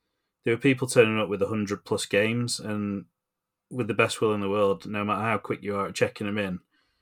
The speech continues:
you're gonna take up a good chunk of time checking in a hundred games, and then when there's somebody at the back of the queue that's got seven or eight that they just want to get rid of,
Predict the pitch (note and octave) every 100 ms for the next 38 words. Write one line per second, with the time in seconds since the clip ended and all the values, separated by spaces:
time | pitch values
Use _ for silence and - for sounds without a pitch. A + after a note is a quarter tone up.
0 | _ _ - A2 G2+ G#2 G#2+ B2 G#2+ -
1 | G#2+ G#2 F#2+ A#2 G#2+ - G#2+ G2+ G#2+ -
2 | A2 B2 B2+ A#2+ - A2 G#2+ A2+ A2 G#2
3 | G2 G#2 A#2+ B2+ A#2 G#2 G#2 G#2+ A#2 A#2
4 | - A#2+ A2+ G#2 G#2+ - G#2+ - A2+ G#2
5 | F2+ A2 - - G#2+ G2+ G2+ G#2 F2+ E2
6 | F2+ F#2+ - G#2 G2+ - G#2 G2 G#2 E2+
7 | G3